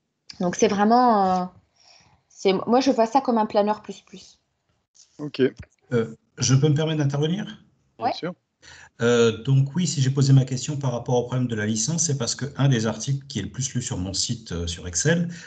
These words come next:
Speaker 3: c'est
Speaker 1: Ouais.
Speaker 3: justement const-, comment construire un diagramme de Gantt. Euh, je vous cache pas que depuis que je fais ce, j'ai, j'avais fait ce, cet article-là, euh, je me rends bien compte qu'Excel n'est pas l'outil, euh, pour faire un diagramme de Gantt. On est complètement d'accord.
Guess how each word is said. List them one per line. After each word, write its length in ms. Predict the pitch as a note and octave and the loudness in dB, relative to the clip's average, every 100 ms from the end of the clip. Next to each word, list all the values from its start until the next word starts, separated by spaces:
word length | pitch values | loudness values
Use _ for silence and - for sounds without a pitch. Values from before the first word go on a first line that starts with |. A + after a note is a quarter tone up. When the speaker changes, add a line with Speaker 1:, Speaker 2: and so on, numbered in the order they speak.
| - | -14
Speaker 3:
c'est 160 | - G2+ | -10 -8
Speaker 1:
Ouais. 60 | |
Speaker 3:
justement 320 | A2 F#3 C3 | -6 0 2
const-, 400 | - B2 A2+ - - | 2 -2 -6 -8 -4
comment 260 | - B2+ C#3 | 2 4 4
construire 420 | C#3 C#3 D3+ C3+ | 2 0 0 0
un 280 | A2 G#2+ G#2+ | 0 0 0
diagramme 280 | G#2+ G#2+ A2 | 0 -2 -2
de 100 | G#2+ | -2
Gantt. 300 | G#2+ G#2 - - - - - G#2 | -4 -8 -12 -20 -20 -20 -12 -6
Euh, 100 | G2+ | -4
je 80 | F#2+ | -4
vous 80 | B2+ | 0
cache 240 | C3 - | 0 0
pas 140 | C3+ | 0
que 120 | C3 G#2+ | 0 -2
depuis 300 | G#2+ - A2 | -6 -6 -8
que 60 | |
je 80 | - | -6
fais 140 | A2+ | -6
ce, 720 | G#2+ - - F#2 F2 E2+ F2 E2+ | -4 -4 -6 -6 -6 -4 -4 -4
j'ai, 260 | F2+ F2 - | -4 -6 -4
j'avais 240 | G#2 G2 | -2 -2
fait 180 | - G#2+ | -2 -2
ce, 260 | - - | -2 -2
cet 220 | - - F#2+ | -2 -2 -4
article-là, 580 | - - F#2+ B2 F3+ - - - - - - | -6 -8 -2 2 0 -2 -12 -18 -20 -20 -10
euh, 300 | G#2 G2 F#2+ | -4 -2 0
je 80 | G2+ | 0
me 80 | F#2 | 0
rends 100 | F#2 | 0
bien 200 | F#2+ F#2+ | -2 0
compte 200 | F3 C3+ | 2 2
qu'Excel 360 | A2 - C#3 | 2 4 4
n'est 120 | A2+ | 4
pas 160 | - E2+ | 0 -4
l'outil, 640 | F2+ G#2+ G#2+ - D3+ D3 G#2 | -4 -4 -4 -4 -2 2 0
euh, 160 | F#2 | 0
pour 220 | - G#2+ | -6 -8
faire 240 | - - G2 | -2 0 0
un 60 | |
diagramme 340 | F2+ F2+ F2+ F2 | -2 -6 -6 -4
de 100 | A2+ | -2
Gantt. 280 | A#2+ G#2+ F#2+ | -2 -4 -6
On 100 | F#2+ | -8
est 220 | F2+ F2 | -8 -10
complètement 400 | - C#3 G#2+ G2 | -8 -6 -4 -4
d'accord. 440 | G2+ B2+ A2+ - | -2 -2 -2 -4